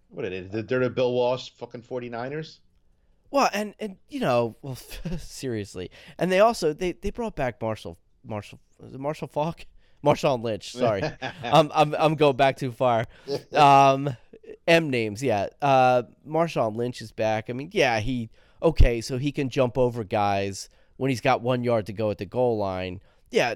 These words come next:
Speaker 2: no shit, I could too. If I was that big, I'd just hu-, hurl myself in the air.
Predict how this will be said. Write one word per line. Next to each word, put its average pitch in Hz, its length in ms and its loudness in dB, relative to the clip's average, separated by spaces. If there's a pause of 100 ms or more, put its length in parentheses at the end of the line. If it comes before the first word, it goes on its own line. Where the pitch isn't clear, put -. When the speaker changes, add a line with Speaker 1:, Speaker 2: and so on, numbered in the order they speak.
Speaker 2:
no 220 140 -2
shit, 185 240 -2
I 127 140 4
could 151 300 -4
too. 117 460 -2 (400)
If - 160 -4
I 135 100 6
was 117 120 0
that 107 220 -2
big, 123 240 0
I'd 104 140 -2
just 107 180 -12
hu-, 127 380 -6
hurl 156 200 0
myself 139 380 -4
in 127 80 -4
the 107 140 -6
air. 117 320 0